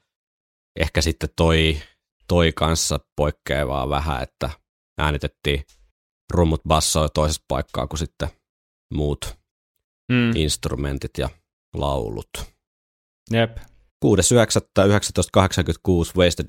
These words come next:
Speaker 1: Years single näki sitten päivänvaloa ja itse albumi, ö, syyskuun lopussa, eli kahdeskymmenesyhdeksäs yhdeksättä. Ja Stranger in a Strange Land single sitten vielä marraskuu kahdeskymmenestoinen päivä kahdeksankymmentäkuusi.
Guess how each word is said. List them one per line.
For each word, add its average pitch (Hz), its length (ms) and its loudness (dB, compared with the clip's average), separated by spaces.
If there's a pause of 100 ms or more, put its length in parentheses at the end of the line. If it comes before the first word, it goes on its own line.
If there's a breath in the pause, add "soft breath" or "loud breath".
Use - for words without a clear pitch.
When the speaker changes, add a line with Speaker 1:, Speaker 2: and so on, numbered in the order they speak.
Speaker 1:
Years 80 380 0
single 98 400 4
näki 85 260 0
sitten - 340 -10
päivänvaloa 71 680 2
ja 69 140 -2
itse 67 260 -6
albumi, 71 640 -2 (300)
ö, 69 320 -8
syyskuun 71 560 -4
lopussa, 73 480 -4
eli 69 120 -6
kahdeskymmenesyhdeksäs 76 1080 -2 (840)
yhdeksättä. 107 920 2 (320)
Ja 82 80 0
Stranger 87 440 2
in 82 60 4
a 82 60 2
Strange 85 460 2
Land 80 300 2
single 76 440 0
sitten - 360 -6
vielä 69 260 -4
marraskuu 71 720 -4 (760)
kahdeskymmenestoinen 76 1000 0
päivä 65 340 -4
kahdeksankymmentäkuusi. 73 1200 -4